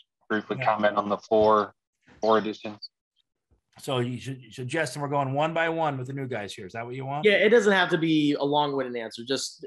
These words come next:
Speaker 3: just
Speaker 2: Okay.
Speaker 3: something about just what, what the new guys bring to your roster.
Speaker 2: Um, well, you know, we'll, we'll, we'll start with the transfers. You know, I mean, uh, you know, Courtney and Cedric, the first thing is they bring experience. Um, you know, I, I think they both, you know, really add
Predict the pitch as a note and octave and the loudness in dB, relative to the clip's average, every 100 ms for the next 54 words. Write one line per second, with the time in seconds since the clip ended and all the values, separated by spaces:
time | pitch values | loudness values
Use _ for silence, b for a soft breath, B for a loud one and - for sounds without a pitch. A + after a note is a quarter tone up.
0 | - D#3 - E3 D3 D3 C#3 C3+ D3 C#3+ | -6 -4 0 0 2 0 0 -2 -2 -2
1 | - D3 D3 C#3+ C3+ B2 A#2+ B2 A#2+ A2+ | -2 -2 0 -2 0 0 -2 -4 -6 -6
2 | G2+ G2 - G2 F2+ _ _ _ _ _ | -8 -10 -12 -14 -18 _ _ _ _ _
3 | _ - F3+ F3+ F3+ F3+ G#3 A3+ A3 G#3+ | _ -2 0 0 -2 -4 0 2 0 -4
4 | F#3 F3 D#3+ - D3 D#3+ D#3+ D#3+ D#3 C3 | -6 -6 -12 -16 -12 -10 -6 -4 -4 -4
5 | E3 C#3 C#3 C#3+ C#3+ C3 F3 D#3+ - _ | -4 -4 -8 -6 -8 -8 -14 -20 -20 _
6 | _ B2+ B2+ C3 B2 B2+ B2 A#2 A2+ A#2 | _ -8 -6 -6 -6 -6 -6 -8 -8 -8
7 | B2 B2 E3+ D#3 D#3 D3 B2+ D3 D3+ D3+ | -10 -6 -4 -4 -6 -8 -6 -6 -6 -8
8 | B2 C#3+ C3 D3 C#3 C3+ B2+ B2+ B2 B2+ | -10 -10 -8 -8 -8 -8 -8 -8 -8 -8
9 | A2+ - C#3 C3+ D3+ E3 - - _ _ | -10 -10 -8 -6 -8 -10 -12 -14 _ _
10 | _ _ _ A#2+ A2 A2 A2 A2 B2 A#2 | _ _ _ -10 -6 -6 -6 -6 -6 -6
11 | A#2 A2+ A#2+ C#3 B2+ B2 B2 B2 B2+ - | -6 -6 -6 -8 -6 -6 -4 -6 -6 -10
12 | A#2 A2+ B2+ C3 B2+ A#2+ B2+ C3 C3 | -10 -8 -6 -6 -4 -2 0 -2 -4